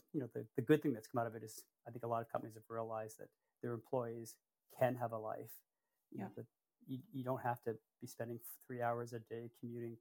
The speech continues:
Speaker 1: to and from work, um, and, and, you know, losing all of that balance.
Speaker 2: It's really been a silver lining, uh, for so many people who don't have to spend two plus hours a day commuting and can spend more time with, with their kids.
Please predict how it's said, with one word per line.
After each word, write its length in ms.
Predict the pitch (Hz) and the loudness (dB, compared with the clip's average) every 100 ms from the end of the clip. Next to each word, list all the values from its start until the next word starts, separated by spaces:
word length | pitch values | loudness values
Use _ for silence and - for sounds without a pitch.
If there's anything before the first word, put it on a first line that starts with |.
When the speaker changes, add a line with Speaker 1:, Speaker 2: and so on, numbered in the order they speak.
| - | -8
Speaker 1:
to 100 | 123 | -6
and 100 | 117 | -4
from 300 | 120 117 117 | -4 -4 -6
work, 240 | 113 120 - _ _ _ - | -6 -6 -8 _ _ _ -18
um, 400 | 127 120 117 117 _ _ _ _ _ _ _ _ _ | -16 -14 -16 -20 _ _ _ _ _ _ _ _ _
and, 140 | 110 107 - | -10 -10 -10
and, 180 | 117 113 | -10 -8
you 80 | 120 | -8
know, 140 | 117 113 _ 160 131 | -12 -16 _ -20 -6
losing 300 | 131 127 127 | -2 -2 -2
all 180 | 113 117 | -4 -2
of 80 | 117 | -2
that 180 | 113 113 | -6 -6
balance. 440 | 110 113 143 - - _ _ _ _ _ _ _ _ _ _ _ - | -6 -6 -8 -14 -18 _ _ _ _ _ _ _ _ _ _ _ 0
Speaker 2:
It's 260 | 190 - | 0 2
really 220 | 180 170 | 0 0
been 160 | 165 185 | 0 -2
a 60 | 160 | -2
silver 340 | 175 160 160 | -2 -2 0
lining, 460 | 156 156 156 156 156 - | 0 0 0 -2 -6 -8
uh, 460 | 190 160 156 156 160 156 | -6 -4 -2 -4 -6 -6
for 100 | 160 | -4
so 240 | - 165 | -2 -2
many 220 | 160 160 | 0 0
people 420 | 156 156 156 156 151 | -2 -6 -4 -4 -2
who 200 | 160 156 | -2 -2
don't 260 | 156 160 156 | -2 -2 -2
have 220 | 165 160 | -6 -4
to 80 | - | -4
spend 420 | 160 - 165 156 156 - - _ - | -4 0 0 0 -2 -10 -20 _ -4
two 160 | 190 | -2
plus 300 | 180 156 160 | -2 -4 -4
hours 340 | 160 151 151 156 | -2 0 0 -2
a 60 | |
day 360 | 151 151 151 156 - | -2 -2 -2 -4 -2
commuting 680 | 165 156 156 156 151 156 | 2 4 4 4 2 0
and 160 | 160 151 | 0 -2
can 140 | 160 | -4
spend 260 | 156 - 156 | -6 -2 0
more 220 | 151 156 | 0 -2
time 320 | 156 156 151 | -2 0 2
with, 160 | 151 156 - - | 0 -2 -8 -6
with 160 | 165 | -4
their 80 | 156 | -4
kids. 260 | 156 165 | 0 0